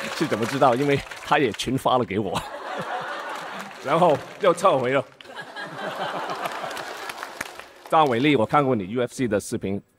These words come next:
真的很厉害，很震撼啊！专业就是厉害。今天我没有跟你动手，不是因为我尊重你，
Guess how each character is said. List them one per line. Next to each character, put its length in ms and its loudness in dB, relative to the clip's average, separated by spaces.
真 160 4
的 80 8
很 140 0
厉 120 -2
害， 140 -2
很 140 -2
震 200 2
撼 160 0
啊！ 200 0
专 220 4
业 140 6
就 180 4
是 400 -4
厉 160 2
害。 200 0
今 180 2
天 240 4
我 100 2
没 100 2
有 100 4
跟 120 -2
你 60 -4
动 240 -2
手， 180 -12
不 120 2
是 100 -2
因 140 6
为 100 6
我 140 -6
尊 200 4
重 240 0
你， 120 -12